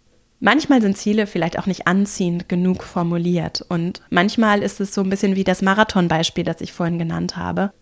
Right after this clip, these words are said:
Es ist nicht wirklich mein eigenes Ziel. Also es hat für mich vielleicht nicht so viel Sinn. Und deswegen fühlt es sich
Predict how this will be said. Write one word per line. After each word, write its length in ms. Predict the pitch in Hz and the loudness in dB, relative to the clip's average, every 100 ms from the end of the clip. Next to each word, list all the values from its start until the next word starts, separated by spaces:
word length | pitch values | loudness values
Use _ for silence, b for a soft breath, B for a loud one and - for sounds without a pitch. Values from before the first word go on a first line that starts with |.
| _ _ _ | _ _ _
Es 160 | 202 202 | -4 -2
ist 180 | 214 | 0
nicht 360 | 226 220 - 214 | 0 0 -4 0
wirklich 320 | 214 226 208 | 0 2 -2
mein 200 | 190 185 | 0 0
eigenes 600 | - 196 220 196 165 - | 2 4 4 4 0 -4
Ziel. 300 | - 180 170 | -4 -2 0
Also 160 | 165 180 | 0 0
es 100 | - | 0
hat 160 | 208 | -2
für 160 | - 196 | 0 0
mich 200 | 202 - | 0 -2
vielleicht 340 | 208 185 175 | 0 0 0
nicht 120 | 202 - | -2 -2
so 100 | 196 | -4
viel 260 | - 196 | 0 0
Sinn. 380 | 185 220 202 165 - B B B | 4 4 4 -2 -10 B B B
Und 160 | - 180 | -2 2
deswegen 580 | 185 185 190 190 185 185 _ _ _ _ _ - | 2 2 0 0 -2 -4 _ _ _ _ _ -12
fühlt 260 | - 208 | 0 2
es 120 | 202 202 | 2 0
sich 260 | 190 - | -2 -4